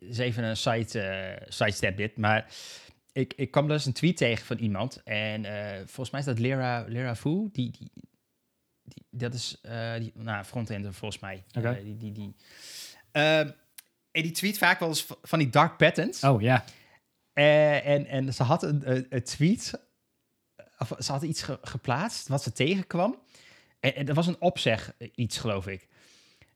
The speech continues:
Speaker 1: <laughs> En dat was een pop-up met drie mensen, drie werknemers van dat bedrijf.
Speaker 2: Oh, ja, ja, wie, wie
Speaker 1: Met zo, met zo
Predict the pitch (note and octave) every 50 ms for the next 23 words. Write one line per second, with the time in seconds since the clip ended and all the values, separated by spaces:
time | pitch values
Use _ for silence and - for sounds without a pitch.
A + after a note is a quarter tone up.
0 | _ _ _ _ - C3 - F#2+ G2+ - - - - - - - - - F#3+ F#3+
1 | - - F4 D#4+ C#4 - F3 F3 F#3 F#3+ A3+ - F#3+ - - - E3+ D#3+ - D#3+
2 | F3+ A#3 - D#3+ D#3+ C#3+ C3 D#3 D3+ G#3 A#3+ F#3+ C#3+ C#3+ F3+ G3+ - - D4+ F4
3 | F4 D#3+ C3 - G3 A3 D#3+ C3 D3+ F3 B3+ - - E3+ F#3 G3+ G3 - - F#3
4 | F3 F3 D3+ B2+ B2+ B2+ A#2 G#2 A2+ A2 A#2 D#3 B3 F4+ - E3 F#3+ A3 E3+ A2+
5 | - - - - - C#3+ E3+ F#3+ F#3 F3 E3 C#3 D3+ F3 D#3 B2+ C3 E3+ G3+ F3
6 | D#3 G3 F#3+ - - F#3+ G3+ G3 - F#3+ F#3+ - - E3 D3 -